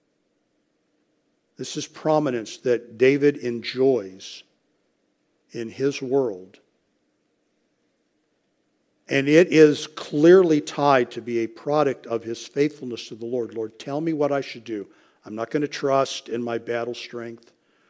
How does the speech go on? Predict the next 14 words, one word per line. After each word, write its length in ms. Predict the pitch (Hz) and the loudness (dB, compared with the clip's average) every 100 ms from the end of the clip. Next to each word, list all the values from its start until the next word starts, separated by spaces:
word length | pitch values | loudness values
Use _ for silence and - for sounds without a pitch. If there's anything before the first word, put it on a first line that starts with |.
| _ _ - | _ _ -16
I'm 60 | |
not 80 | 110 | -10
gonna 160 | 139 135 | -8 -8
trust 480 | - 139 131 - 120 | -4 0 0 -2 -10
in 100 | 120 | -6
my 180 | 120 | -4
experience 840 | 117 - - - 131 135 135 131 135 | -4 -6 -12 -6 -2 0 -2 -6 -12
against 380 | 120 123 - - | -10 -10 -12 -12
Goliath. 540 | 117 110 110 107 _ | -8 -8 -8 -12 _
Tell 220 | - 120 | -12 -8
me 160 | 131 139 | -8 -6
what 240 | 127 123 | -8 -10
to 100 | - | -16
do, 460 | 110 107 101 101 | -14 -14 -14 -16